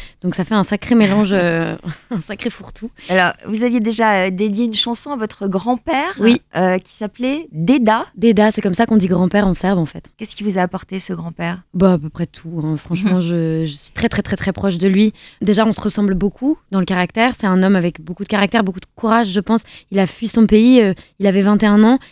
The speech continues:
Speaker 1: il est arrivé en France, il parlait pas un mot de français, et comme c'était la guerre, euh, en Serbie, enfin, c'était le régime, euh, de Tito, et cetera, il, c'était très dangereux de dire à qui que ce soit, euh, où est-ce qu'il allait. Donc, il a pas donné de nouvelles à toute sa famille pendant deux ans. Ses parents ont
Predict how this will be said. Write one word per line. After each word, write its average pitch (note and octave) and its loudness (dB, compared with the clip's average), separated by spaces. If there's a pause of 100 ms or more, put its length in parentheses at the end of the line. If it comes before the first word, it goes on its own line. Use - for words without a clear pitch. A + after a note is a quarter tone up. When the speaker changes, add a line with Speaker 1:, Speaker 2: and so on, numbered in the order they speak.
(120)
Speaker 1:
il F#3+ -2
est - 4
arrivé G3 4
en G3 2
France, A#3+ -2
il G#3 -8
parlait F3 0
pas G3+ -4
un G3+ 2
mot F#3+ 4
de - -2
français, A3 0
et F#3 0
comme G3+ 0
c'était G3+ -2
la F3+ 2
guerre, F#3+ 2
euh, E3+ -2
en E3+ -4
Serbie, F#3 -2 (200)
enfin, F#3 -6
c'était - -4
le E3+ 0
régime, F3+ 4
euh, E3 -2
de E3 -2
Tito, - -4
et F#3 2
cetera, F#3 0 (400)
il, F#3 -6
c'était G3+ 0
très B3 2
dangereux A3 4 (280)
de F3 0
dire G3+ 4
à F3+ -2
qui - -6
que - -8
ce G#3 0
soit, A3+ 2
euh, - -2
où G3+ -2
est-ce G#3 -6
qu'il G3+ -4
allait. F#3 0 (240)
Donc, G3 -4
il G3 4
a F#3+ 4
pas G#3+ 4
donné G#3 4
de G3+ 4
nouvelles G#3 4
à F#3+ 2
toute - -20
sa G3+ -6
famille G#3 2
pendant F#3+ 2
deux F#3 2
ans. A#3+ 6
Ses G#3 -2
parents F3 0
ont E3+ 2